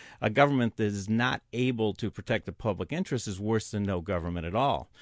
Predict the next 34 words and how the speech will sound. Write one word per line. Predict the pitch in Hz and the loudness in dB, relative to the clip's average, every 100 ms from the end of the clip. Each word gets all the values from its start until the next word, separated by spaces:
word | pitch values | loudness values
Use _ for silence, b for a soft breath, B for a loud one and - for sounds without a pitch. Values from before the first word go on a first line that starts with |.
| B B | B B
I | |
mean, | 117 107 | -2 0
a | |
lot | 110 131 175 | 0 0 -2
of | - | -2
people | 147 127 117 110 | -2 -2 -4 -4
these | 113 104 | -4 -4
days | 98 104 104 98 | -4 -2 0 -2
talk | - - 110 - | -4 -2 0 0
about | 98 98 95 | -2 -2 0
how | 107 | 0
there's | 104 104 | 0 -2
a | |
problem | 107 - 117 131 127 | -2 0 0 0 0
in | 120 107 | 0 0
Washington | 101 98 - 107 113 104 | 0 -2 -4 -8 -6 -4
or | 104 | -4
there's | 107 113 | -4 -4
a | |
problem | 110 107 110 120 117 | -4 0 0 2 0
in | 117 | 0
Albany | 104 98 104 98 104 | 0 0 -2 -2 -4
or | 101 90 | -4 -4
where | 90 107 | 0 2
I'm | 110 | 2
from | 107 - - - 104 104 | 0 -12 -20 -4 0 0
these | 101 | -2
days, | 92 104 98 | -2 -2 -2
a | |
problem | 90 - 107 110 104 | -2 0 2 2 0
in | 95 | 0
Annapolis, | 98 107 - 82 73 | 0 0 -2 -6 -6
I | 101 | -6
guess, | 76 76 - | -6 -6 -8